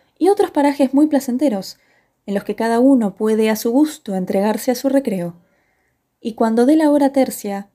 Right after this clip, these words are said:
que cada uno esté dispuesto para comer al aire libre". Licenciado por la nueva reina el alegre grupo,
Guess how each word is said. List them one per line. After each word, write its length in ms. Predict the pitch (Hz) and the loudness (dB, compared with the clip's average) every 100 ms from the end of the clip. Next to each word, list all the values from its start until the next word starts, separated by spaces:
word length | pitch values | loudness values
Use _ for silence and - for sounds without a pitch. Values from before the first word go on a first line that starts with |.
| _ | _
que 140 | 220 | -8
cada 260 | 285 302 269 | 0 2 4
uno 220 | 262 285 | 4 2
esté 180 | 269 226 | 0 -4
dispuesto 540 | 220 - 240 226 247 | -6 -4 -6 -4 -6
para 180 | 247 226 | -4 -4
comer 300 | 220 196 202 | -4 -4 0
al 100 | 214 | 0
aire 200 | 202 196 | 0 -2
libre". 340 | 185 - - _ _ _ _ _ _ _ _ _ _ _ _ _ _ _ | -4 -8 -14 _ _ _ _ _ _ _ _ _ _ _ _ _ _ _
Licenciado 680 | 247 277 311 311 453 453 392 | 4 4 4 0 0 -2 0
por 140 | 226 | 0
la 120 | 208 | 0
nueva 240 | 214 269 233 | 4 4 4
reina 420 | 262 247 190 180 | 4 2 0 -4
el 80 | 180 | -6
alegre 320 | 180 202 254 | -4 0 0
grupo, 440 | 294 269 185 185 | 2 0 -4 -10